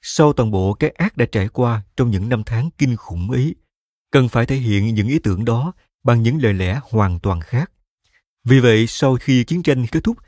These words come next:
bản thảo đã được viết lại khá căn bản. Qua vẻ bề ngoài, suy tưởng của tôi có tính cách của một luận văn thần học. Tôi muốn cảnh báo thính giả rằng không biết chuyện này là tốt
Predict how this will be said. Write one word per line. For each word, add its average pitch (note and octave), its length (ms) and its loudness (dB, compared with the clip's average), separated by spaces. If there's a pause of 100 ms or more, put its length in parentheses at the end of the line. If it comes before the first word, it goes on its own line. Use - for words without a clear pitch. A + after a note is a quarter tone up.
(280)
bản B2 180 0
thảo A2 320 0
đã A#2 140 -2
được A2 200 -2
viết D#3+ 240 -6
lại F2+ 260 -2
khá E3 220 -4
căn A#2+ 220 -6
bản. F2 300 -8 (840)
Qua C#3+ 200 4
vẻ A#2+ 180 2
bề B2 120 2
ngoài, G2 420 -2 (180)
suy E3 240 4
tưởng A#2+ 240 0
của C3+ 140 -2
tôi C3 380 2 (160)
có C3+ 140 2
tính F3+ 160 0
cách - 220 -6
của G#2+ 160 0
một B2 260 -2
luận G#2 260 0
văn C3+ 280 -2
thần G2 160 -2
học. E2+ 220 -6 (600)
Tôi E3 140 6
muốn E3 160 2
cảnh B2 200 0
báo C#3 180 -2
thính F#3+ 200 -2
giả A#2+ 240 -2
rằng G2 380 -4 (220)
không F3 220 2
biết B3+ 180 -2
chuyện G#2+ 200 2
này G2 360 0
là F#2+ 220 -2
tốt D3+ 240 0